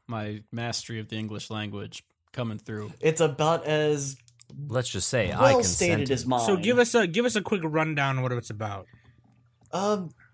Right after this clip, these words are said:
Speaker 2: the show itself is loosely based off of the third and second game, and by loosely I mean it's like, yeah, there's characters, there's some plot f-, similarities,
Speaker 1: Oh,
Speaker 2: but
Speaker 1: there's
Speaker 2: that's
Speaker 1: plot.
Speaker 2: really about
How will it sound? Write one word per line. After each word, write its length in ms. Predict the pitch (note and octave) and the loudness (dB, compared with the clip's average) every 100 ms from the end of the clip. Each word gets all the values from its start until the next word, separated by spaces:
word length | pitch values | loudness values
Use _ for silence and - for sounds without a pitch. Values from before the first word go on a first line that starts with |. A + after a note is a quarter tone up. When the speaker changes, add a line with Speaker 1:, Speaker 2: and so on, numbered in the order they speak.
| - | -20
Speaker 2:
the 520 | C3 C3+ D#3+ D#3+ - | -12 -6 -4 -4 -6
show 480 | - - G#3+ C#4+ D4 | -6 -2 0 0 -2
itself 720 | G3 - - - F#3 F#3+ - | -6 -6 -4 -2 -4 -6 -8
is 240 | - D3 C#3 | -8 -6 -4
loosely 560 | C#3 D3 G3+ - G3+ | -4 -2 -4 -4 -6
based 520 | E3+ E3 D#3+ C#3+ - - | -4 0 0 -2 -6 -6
off 380 | C3 C3 C3+ - | -6 -6 -8 -4
of 320 | C3 B2 B2 | -2 -2 -4
the 200 | C3 B2 | -8 -8
third 540 | - - - D3+ D#3 | -10 -10 -6 -4 -4
and 100 | A#2+ | -4
second 560 | - - A#2 B2 E3 D3+ | -4 -2 -4 -6 -10 -8
game, 420 | F#3 F#3+ G#3 G#3 - _ | -8 -6 -8 -10 -14 _
and 380 | C3 B2+ B2 A2+ | -6 -4 -6 -4
by 220 | B2+ A#2+ | -2 -2
loosely 600 | A2 C#3 E3 - E3 D#3+ | -2 -4 -4 -6 -2 0
I 140 | C3 B2+ | 0 0
mean 340 | C3 C3 B2+ | -2 -2 -4
it's 120 | A2+ | -4
like, 280 | A#2+ A#2 - _ _ _ - | -4 -6 -8 _ _ _ -4
yeah, 200 | C3+ B2 | -2 0
there's 200 | D3+ D#3 | -2 -2
characters, 800 | D#3 B2+ B2 B2 C3+ - - _ _ | -2 -2 -2 -6 -4 -6 -10 _ _
there's 240 | C#3+ C3+ - | -2 -2 -2
some 560 | C#3+ C3 B2+ B2 B2 - _ _ _ _ - | -2 -2 -2 -4 -8 -14 _ _ _ _ -8
plot 300 | - D#3+ - | -2 -2 -2
f-, 360 | - - - _ | -12 -18 -20 _
similarities, 1300 | - - G3 F3+ D#3 B2+ B2+ C#3+ D#3+ G#3 A3+ - - _ - - - | -10 -6 -6 -4 -4 0 2 2 0 -4 -6 -10 -16 _ -20 -20 -8
Speaker 1:
Oh, 60 | - | -6
Speaker 2:
but 80 | |
Speaker 1:
there's 120 | B2 G3+ | -4 -4
Speaker 2:
that's 140 | A3+ | -2
Speaker 1:
plot. 220 | A#2+ - | -4 -4
Speaker 2:
really 240 | F#3 F3+ D3 | -6 -4 -4
about 460 | B2 C#3 B2+ - | 0 0 0 -4